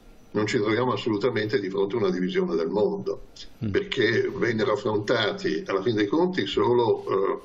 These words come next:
Speaker 1: quattro temi fondamentali.
Speaker 2: Mm.
Speaker 1: Uno è quello che è già stato illustrato appunto da Stefano Luconi, quindi la richiesta da parte di Roosevelt di un sostegno de-, dell'Unione Sovietica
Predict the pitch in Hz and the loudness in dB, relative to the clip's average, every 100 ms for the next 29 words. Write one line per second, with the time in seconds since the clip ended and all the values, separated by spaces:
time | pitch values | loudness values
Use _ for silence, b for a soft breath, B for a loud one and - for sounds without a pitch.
0 | - 107 107 - 123 110 - - 98 95 | -4 -2 -2 -4 -2 -2 -2 -2 0 0
1 | 98 92 90 87 80 92 78 73 - - | 0 0 0 -2 -2 0 0 -2 -4 -8
2 | 139 117 85 - - 151 202 139 - - | -4 -4 -4 -12 2 4 6 4 -2 -8
3 | - 131 127 127 120 123 127 98 104 98 | -2 2 4 2 2 2 2 2 0 0
4 | 101 107 95 98 101 107 104 131 107 - | 0 2 0 0 0 0 0 0 0 -4
5 | 95 107 101 98 - 101 92 90 - 101 | -6 -6 -4 -2 0 0 0 0 2 4
6 | - - - 95 101 98 90 120 101 101 | 2 -2 -4 -4 -2 -4 0 4 4 2
7 | 95 82 - - - - - 95 110 98 | -2 -4 -8 -20 -20 -10 -6 -2 0 2
8 | 131 131 113 113 113 131 127 120 95 98 | 2 4 2 2 4 2 4 0 2 0
9 | 98 92 - 110 101 90 82 92 98 95 | 0 -4 0 0 2 0 0 -2 -4 -4
10 | - 87 104 98 - 131 92 92 98 - | -4 0 0 0 0 0 0 0 -2 -2
11 | 120 | -2